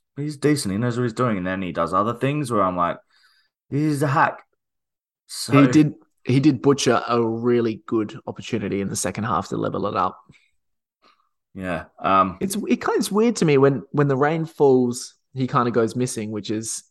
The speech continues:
Speaker 2: you know, the antithesis of what he should be. When the rain comes, he should
Speaker 1: Is that
Speaker 2: be getting in and ab-, in and about it.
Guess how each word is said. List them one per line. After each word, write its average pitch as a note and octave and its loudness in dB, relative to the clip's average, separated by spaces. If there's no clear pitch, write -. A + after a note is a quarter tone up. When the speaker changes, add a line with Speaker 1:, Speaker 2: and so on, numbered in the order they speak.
Speaker 2:
you A2+ -4
know, A2 0
the F#2 -2
antithesis A#2 -4
of G#2+ -4
what A2+ 2
he B2 -2
should A2+ -4
be. F2+ -4
When A#2 0
the G#2+ -2
rain A#2+ 0
comes, A2 -2
he A#2+ -6
should G#2 -8
Speaker 1:
Is A#2 -4
that - -2
Speaker 2:
be A2 -4
getting A2 -4
in A#2 -4
and G2+ -4
ab-, - -6
in A#2+ -4
and G#2+ -8
about A2+ -6
it. - -6